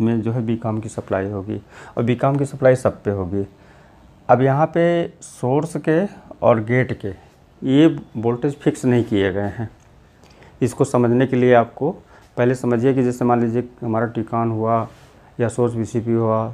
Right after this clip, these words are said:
तो वहाँ पे जो वोल्टेज जनरेट होते हैं यहाँ आने के लिए,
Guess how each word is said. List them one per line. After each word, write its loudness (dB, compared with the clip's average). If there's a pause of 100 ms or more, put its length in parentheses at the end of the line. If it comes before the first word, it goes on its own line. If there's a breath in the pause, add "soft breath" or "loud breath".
(100)
तो 2
वहाँ 2
पे 0
जो 2
वोल्टेज 2
जनरेट 0
होते -4
हैं -2
यहाँ -2
आने -2
के -4
लिए, -2